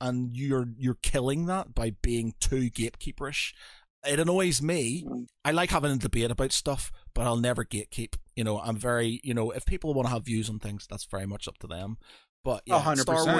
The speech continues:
Speaker 3: percent.
Speaker 1: fans are,
Speaker 3: Yeah.
Speaker 1: are, are, are, ca-, are very, y-, yeah, I, I can see exactly
Speaker 3: Look, the,
Speaker 1: what you mean.
Speaker 3: the way I see it is, so I, I do boxing.
Speaker 1: Yep.
Speaker 3: Um, and whenever a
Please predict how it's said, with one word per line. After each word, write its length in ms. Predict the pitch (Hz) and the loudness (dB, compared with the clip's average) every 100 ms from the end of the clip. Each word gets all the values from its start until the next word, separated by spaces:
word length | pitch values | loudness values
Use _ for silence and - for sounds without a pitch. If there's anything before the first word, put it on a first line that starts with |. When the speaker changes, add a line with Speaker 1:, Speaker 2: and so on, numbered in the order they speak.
| 156 | 4
Speaker 3:
percent. 40 | |
Speaker 1:
fans 380 | 143 131 127 117 | 2 2 2 -2
are, 280 | 117 117 113 | 0 2 4
Speaker 3:
Yeah. 260 | 175 175 107 - - _ - | 6 4 2 -4 -20 _ -2
Speaker 1:
are, 240 | 127 120 | 0 2
are, 180 | 123 131 - | 0 0 0
are, 140 | 127 | 0
ca-, 240 | - 131 - | 0 -2 0
are 100 | 120 | -2
very, 800 | 110 131 127 123 117 110 107 - _ _ _ _ _ _ _ _ | 2 2 4 4 2 2 -2 -6 _ _ _ _ _ _ _ _
y-, 140 | 131 117 | -6 -2
yeah, 200 | 113 98 - - | -4 -6 -10 -10
I, 140 | 120 | -6
I 80 | 120 | -6
can 120 | 120 | -4
see 160 | 117 127 | -4 -4
exactly 200 | 107 202 | 4 6
Speaker 3:
Look, 120 | 208 | 8
the, 60 | 202 | 10
Speaker 1:
what 60 | 196 | 8
you 60 | |
mean. 80 | 175 | 8
Speaker 3:
the 100 | 196 | 10
way 260 | 190 214 277 | 12 12 12
I 160 | 269 196 | 12 12
see 320 | - 170 170 | 10 12 12
it 220 | 143 123 | 12 12
is, 420 | 135 151 139 127 127 | 10 10 10 8 0
so 380 | 147 170 160 147 | 4 10 10 10
I, 180 | 156 156 | 8 8
I 140 | 147 165 | 10 8
do 140 | 202 | 8
boxing. 540 | 147 117 - - 92 - - | 6 6 4 -4 -6 -10 -10
Speaker 1:
Yep. 160 | 120 - | -12 4
Speaker 3:
Um, 580 | 131 131 120 110 95 87 _ - _ _ | 8 10 10 6 0 -4 _ -20 _ _
and 320 | 170 160 160 147 | 8 10 10 8
whenever 560 | 151 170 208 220 214 | 10 12 12 12 12
a 720 | 214 190 160 147 143 131 117 | 12 12 12 12 12 10 8